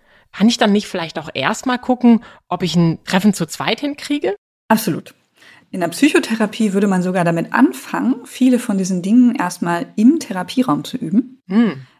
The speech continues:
Speaker 2: Also Rollenspiele zu machen, die auf Video aufzunehmen, um überhaupt sich der Situation in diesem eher geschützten Rahmen zu stellen und mal diese ganzen Befürchtungen auch mal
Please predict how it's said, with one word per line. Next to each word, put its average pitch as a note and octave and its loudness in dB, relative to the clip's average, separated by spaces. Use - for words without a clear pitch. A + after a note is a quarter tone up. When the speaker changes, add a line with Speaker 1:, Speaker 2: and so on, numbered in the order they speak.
Speaker 2:
Also E3 -4
Rollenspiele A#3+ 4
zu - -6
machen, F3+ 0
die - -4
auf E3 -2
Video F#3 4
aufzunehmen, E3+ -2
um G3+ 2
überhaupt F#3+ 0
sich F3+ -12
der G3 4
Situation F#3+ 2
in F3+ -2
diesem F3+ -2
eher D#3+ -2
geschützten B3 0
Rahmen A3+ 4
zu A#3+ -8
stellen A#3+ 2
und G#3 -2
mal F#3 2
diese F3+ -4
ganzen B3 4
Befürchtungen A3 2
auch F#3+ -2
mal F#3 -2